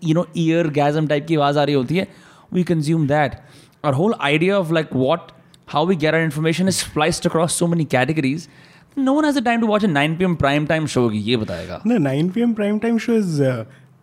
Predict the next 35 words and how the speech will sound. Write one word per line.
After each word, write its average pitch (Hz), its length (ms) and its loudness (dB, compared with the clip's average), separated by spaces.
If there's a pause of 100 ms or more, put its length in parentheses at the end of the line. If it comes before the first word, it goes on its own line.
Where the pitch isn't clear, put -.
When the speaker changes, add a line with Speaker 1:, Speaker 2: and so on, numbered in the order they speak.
(140)
Speaker 2:
I 151 80 2
remember 156 440 0
once 160 360 -2
I 170 60 -2
had 160 140 -4
switched - 300 -6
on 151 160 0
Republic 135 520 -2
at, 131 140 -4 (120)
when 127 140 0
I 127 80 2
was 127 80 0
at 131 160 -2
my 131 140 2 (300)
place 123 280 0
and 123 200 -2
my 127 40 2
dad 127 260 2
is 123 140 0
like, 127 160 0
"Are 123 60 2
you 123 140 2
trying 123 180 0
to 123 40 -4
kill 117 200 -2
me?" 117 120 -4 (480)
हम 160 560 -2
उम्र 165 220 0
हो 160 100 0
गया, 160 140 0
क्या 185 220 -2
दिखा 170 260 0
रहा 147 100 0
है 147 180 2
ये? 139 200 -2